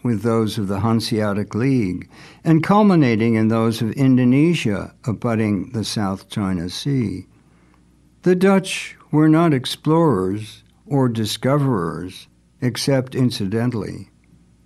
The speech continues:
Only rarely were they missionaries. One scornful Englishman summed up the Dutch attitude as, "Jesus Christ may be good, but business is better."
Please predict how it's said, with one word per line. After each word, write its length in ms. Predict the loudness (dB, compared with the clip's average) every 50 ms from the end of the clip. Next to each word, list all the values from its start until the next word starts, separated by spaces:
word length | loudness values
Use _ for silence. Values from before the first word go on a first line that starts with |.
| _ _ _ _ _ _ _ _ _ _ -2
Only 360 | 2 2 4 4 4 4 2
rarely 600 | 2 2 2 2 2 2 2 2 0 0 -2 -2
were 260 | -4 -4 -4 -4 -2
they 200 | -2 -2 0 0
missionaries. 1000 | 0 0 0 0 -2 -2 0 0 0 0 -2 -4 -6 -10 -12 -14 -14 -16 -20 -20 _ _ _ _ _ _ _ _ _ _ _ _ _ _ _ _ _ _ _ _ _ _ _ _
One 360 | 0 2 4 4 4 4 2 2
scornful 800 | -2 -4 -4 0 2 4 4 4 4 2 0 -2 -4 -2 -2 -2
Englishman 920 | 0 0 2 2 2 0 -2 -4 -4 -6 -8 -6 -6 -6 -6 -8 -10 -12 _ _ -20 -20 _ _
summed 540 | -14 -12 -8 -4 -2 0 2 2 2 2 2
up 260 | 0 0 -2 -4 -6
the 120 | -6 -6 -6
Dutch 400 | -4 -2 -2 -2 -4 -6 -8 -8
attitude 800 | -6 -4 -4 -2 -4 -6 -8 -8 -8 -6 -4 -4 -4 -6 -6
as, 520 | -8 -8 -6 -6 -6 -8 -8 -10 -12 -16 -20 _ _ _ _ _ _ _ _ _ _ _ _ _ _ -8
"Jesus 420 | -2 0 0 2 2 2 0 0
Christ 640 | -2 -2 0 2 2 2 2 2 0 -2 -4 -6 -4
may 160 | -2 -2 -2
be 180 | 0 -2 -2 -4
good, 540 | -4 -2 0 0 2 2 0 -2 -4 -8
but 340 | -8 -6 -6 -6 -8 _ 0
business 640 | 2 4 4 4 2 2 0 0 -2 -4 -6 -6 -6
is 200 | -6 -6 -6 -8
better." 600 | -10 -8 -4 -2 -2 -2 -2 -2 -4 -4 -8